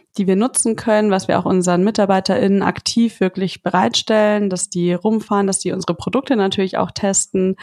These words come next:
und auch einfach Erfahrungen sammeln. Also jeder, der auch dann eine andere Art von Campingurlaub macht, wie zum Beispiel mal Glamping. Ich war letztes Jahr mit einer anderen Kollegin von uns in Südfrankreich zum Glampen,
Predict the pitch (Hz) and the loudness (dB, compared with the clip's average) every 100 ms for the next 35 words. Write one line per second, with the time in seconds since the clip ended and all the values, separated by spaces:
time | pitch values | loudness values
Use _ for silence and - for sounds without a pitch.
0 | - - - - - 196 175 175 185 190 | -16 -16 -16 -16 -2 0 0 0 -2 -4
1 | - 185 190 175 165 170 170 165 170 170 | -2 0 2 2 2 0 0 0 0 0
2 | 175 170 175 180 196 185 180 180 190 175 | 0 -2 -2 -2 -2 0 0 -2 -2 0
3 | 175 175 - 180 196 233 214 185 185 190 | 0 -2 -2 0 2 2 0 0 -2 -4
4 | 180 190 190 190 196 190 185 196 190 202 | 0 0 0 0 0 0 -2 -2 -2 -2
5 | - 175 - 175 175 190 180 180 190 196 | -4 -6 -2 -2 0 0 -2 -2 -2 0
6 | 220 214 214 214 202 - 185 180 - 190 | 0 0 -2 0 -2 -2 0 0 -2 -2
7 | 190 190 190 185 196 190 185 - 185 196 | 0 0 0 0 0 0 -2 -2 -2 0
8 | 190 180 196 190 208 185 180 185 - 226 | 0 -2 -2 -2 0 -2 0 -2 0 0
9 | 254 214 202 202 180 190 214 220 233 220 | 2 -2 -2 -6 -4 -2 -2 -2 0 0